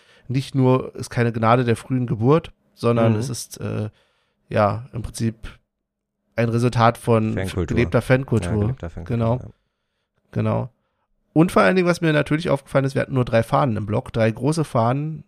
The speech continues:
Speaker 1: ein großer Schwenker. Ähm, einerseits den F-D-G-B-Pokal, andererseits die große Union-Flagge und
Speaker 2: Und
Speaker 1: dann die Vizemeisterschaft.
Speaker 2: Wahnsinn.
Speaker 1: Oh, da schüttelt er schon den Kopf.
Speaker 2: Wahnsinn.
Speaker 1: Das war,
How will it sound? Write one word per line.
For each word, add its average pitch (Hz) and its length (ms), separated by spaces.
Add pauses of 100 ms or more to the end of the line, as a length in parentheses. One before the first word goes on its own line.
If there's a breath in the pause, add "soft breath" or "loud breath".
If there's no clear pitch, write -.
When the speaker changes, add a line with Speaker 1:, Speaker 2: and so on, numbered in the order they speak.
(220)
Speaker 1:
ein 120 180
großer 123 260
Schwenker. 131 520 (500 loud breath)
Ähm, 113 220
einerseits 127 380
den 120 120
F-D-G-B-Pokal, 170 920 (920)
andererseits 123 680 (360)
die 110 360
große 113 280
Union-Flagge 127 640
und 113 200
Speaker 2:
Und 92 100
Speaker 1:
dann 110 300
die 117 520 (120)
Vizemeisterschaft. 123 1000 (1600)
Speaker 2:
Wahnsinn. 131 260
Speaker 1:
Oh, 156 180
da 123 100
schüttelt 143 220
er 135 80
schon 131 180
den 123 140
Kopf. 113 300
Speaker 2:
Wahnsinn. 85 400
Speaker 1:
Das 135 240
war, 139 80